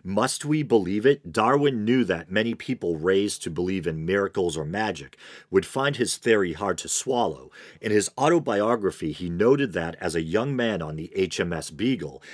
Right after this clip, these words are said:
he had written in his journal of the higher feelings of wonder, admiration, and devotion that would fill and elevate his mind.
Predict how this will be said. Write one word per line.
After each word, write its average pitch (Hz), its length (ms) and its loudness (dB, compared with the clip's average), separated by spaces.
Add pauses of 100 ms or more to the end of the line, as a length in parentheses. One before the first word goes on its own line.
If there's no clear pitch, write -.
(120)
he 123 140 2
had 87 240 2
written 156 300 2
in 120 140 -2
his 85 200 -4
journal 107 580 -2
of 73 220 -8
the 76 120 -12
higher 135 520 0
feelings 117 560 0
of 73 160 -4
wonder, 98 300 0 (260)
admiration, 87 840 -4
and 80 260 -8
devotion 80 760 -4 (120)
that 101 260 0
would 85 320 0
fill 127 560 4
and 87 240 -10
elevate 80 600 0
his 76 200 -8
mind. 90 560 -4